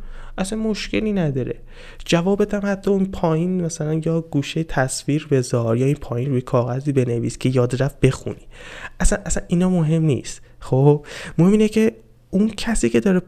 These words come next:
پشت دوربین تو رو می‌بینه، اون ور داره مثلاً تو اسکایپ، تو گوگل میت می‌بینه، اینطوری که «به به، چقدر فصیح و زیبا داره توضیح می‌ده.»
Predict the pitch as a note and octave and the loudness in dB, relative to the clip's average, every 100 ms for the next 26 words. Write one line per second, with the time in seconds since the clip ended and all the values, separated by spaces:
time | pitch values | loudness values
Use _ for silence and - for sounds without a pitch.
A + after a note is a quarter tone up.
0 | - - F3 - D#3+ D#3 E3 D#3 E3 E3+ | -4 0 0 0 -4 0 0 0 0 -2
1 | - E3 D#3+ D#3+ D3+ D#3 D#3 E3 G3+ F3 | 2 2 4 2 2 2 4 4 4 4
2 | D#3 - D#3 D3+ D3+ C#3+ D3 D3 D3 - | 2 2 0 2 -2 -2 0 0 0 0
3 | C#3+ - C#3 - - C#3+ C#3 C#3+ C#3+ C#3 | -2 0 0 -2 -4 -4 -2 -2 -2 0
4 | C#3 C#3+ C#3+ C#3+ D3 G3 F#3+ E3+ D#3+ - | 0 -2 0 0 2 2 2 2 0 -2
5 | - C#3+ D3+ - C#3 - - - - - | -6 -2 0 2 0 -2 -16 -20 -20 -16
6 | - E3 E3 F#3+ F#3+ - C#3+ - - F#3 | 0 2 2 2 0 0 0 0 -2 -4
7 | G3 F#3+ D#3 D#3 D3 D3 F#3 F3+ D#3 - | -2 -2 0 2 2 4 4 4 2 2
8 | D3 C#3 - C3 C3+ C3 B2+ B2+ B2+ | 2 2 2 -2 0 0 2 2 0